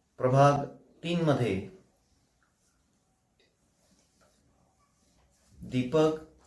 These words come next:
भानुदास भांड हे आमचे, अ, उमेदवार आहेत. प्रभाग चार मध्ये आम्ही कुणाला देऊ शकलो नाही.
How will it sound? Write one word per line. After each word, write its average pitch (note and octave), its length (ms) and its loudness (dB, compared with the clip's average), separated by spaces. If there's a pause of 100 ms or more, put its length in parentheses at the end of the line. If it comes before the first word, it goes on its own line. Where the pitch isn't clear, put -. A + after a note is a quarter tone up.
(160)
भानुदास B2+ 500 0
भांड G2 420 -6 (320)
हे C3 140 -6
आमचे, A#2+ 640 -6 (320)
अ, G#2+ 280 -16 (100)
उमेदवार G#2+ 360 0
आहेत. F2+ 280 -2 (920)
प्रभाग B2+ 340 -4
चार B2 240 2
मध्ये B2+ 240 0
आम्ही B2 200 -4
कुणाला A2+ 200 -6
देऊ G#2+ 220 -10
शकलो G#2 320 -8
नाही. G2+ 220 -6